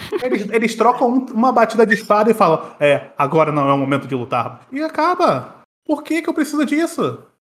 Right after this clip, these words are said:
Speaker 1: É uma promessa de que o Mihawk vai lutar contra o cara bigodinho que eu vi, eh, nesse volume agora? Porra, Oda.
Speaker 2: Meio,
Speaker 1: Isso
Speaker 2: meio, meio que sim.
Speaker 1: É meio, ca-,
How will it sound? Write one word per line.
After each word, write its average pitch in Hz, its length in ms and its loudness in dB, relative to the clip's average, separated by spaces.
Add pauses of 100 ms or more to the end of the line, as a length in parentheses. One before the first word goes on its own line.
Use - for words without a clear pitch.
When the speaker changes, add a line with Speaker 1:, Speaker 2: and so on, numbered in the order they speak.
(220)
Speaker 1:
É 247 40 -2
uma 247 120 4
promessa 240 540 2
de 226 80 -4
que 233 100 -8
o 233 60 0
Mihawk 220 420 0
vai 262 120 0
lutar 240 260 0
contra 254 240 -2
o 233 40 -6
cara 277 220 -2
bigodinho 247 560 0
que 311 120 -6
eu 262 80 0
vi, 294 280 -2
eh, 233 220 2 (240)
nesse 262 260 -2
volume 247 360 0
agora? 269 600 0 (300)
Porra, 160 400 -2
Oda. 120 380 -8 (340)
Speaker 2:
Meio, 113 240 -2
Speaker 1:
Isso 120 240 -4
Speaker 2:
meio, 180 260 -2 (120)
meio 359 120 -4
que - 80 -10
sim. 113 160 -4 (460)
Speaker 1:
É 349 80 -4
meio, 370 300 -8
ca-, 254 240 -6